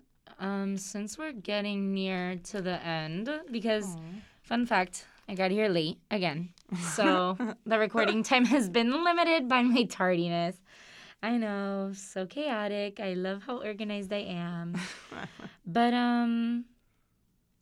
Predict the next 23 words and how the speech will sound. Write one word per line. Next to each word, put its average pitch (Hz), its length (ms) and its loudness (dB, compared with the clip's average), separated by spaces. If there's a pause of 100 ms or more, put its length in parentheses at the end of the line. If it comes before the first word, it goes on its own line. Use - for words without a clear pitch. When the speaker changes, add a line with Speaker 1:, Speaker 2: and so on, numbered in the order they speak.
(1000)
Speaker 1:
I 214 120 0
know 202 160 0
this 202 180 -8
has 214 180 -8
nothing 190 420 -4
to 226 80 -8
do 240 120 -6
with 285 140 -10
music, 175 420 -6 (680)
but 196 640 -4 (100)
I 220 100 -8
think 208 240 -8
it'd 226 120 -6
be 254 160 -8
cool 190 300 -4
to 190 100 -4
close 185 440 -4
with 175 200 -4
a 190 100 -4
"What 160 280 -2
are 160 80 -4
you 165 220 0
wearing?" 147 540 -12